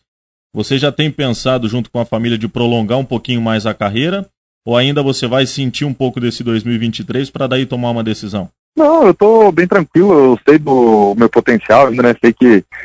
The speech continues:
Speaker 2: posso jogar ainda em alto nível mais uns quatro anos aí, sempre me cuidando, sempre dando o meu melhor, e eu tenho certeza que, que eu posso aí em alto nível jogar muito tempo ainda.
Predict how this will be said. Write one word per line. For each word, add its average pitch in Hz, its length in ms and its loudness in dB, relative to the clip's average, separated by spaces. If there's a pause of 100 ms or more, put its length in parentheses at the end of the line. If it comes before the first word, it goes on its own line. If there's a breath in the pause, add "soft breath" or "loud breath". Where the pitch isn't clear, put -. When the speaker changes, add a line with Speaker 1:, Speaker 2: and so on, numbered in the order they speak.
(360 loud breath)
Speaker 2:
posso 110 240 2
jogar 107 320 6
ainda 107 280 6
em 107 100 6
alto 110 200 4
nível 110 280 4
mais 104 200 2
uns 104 160 -4
quatro 107 340 2
anos 110 220 4
aí, 120 200 2 (500)
sempre 110 220 -2
me 113 80 2
cuidando, 110 580 2
sempre 107 460 2 (680)
dando 104 180 2
o - 20 2
meu 110 100 4
melhor, 110 380 4
e 123 40 2
eu 113 300 0
tenho 113 140 -2
certeza 110 340 0 (100)
que, 110 240 0 (1000)
que 107 60 -2
eu 98 640 2
posso 101 280 2
aí 98 280 2 (440)
em 101 80 -2
alto 101 200 0
nível 101 360 0 (180)
jogar 101 240 2
muito 101 260 0
tempo 104 220 -4
ainda. 110 400 2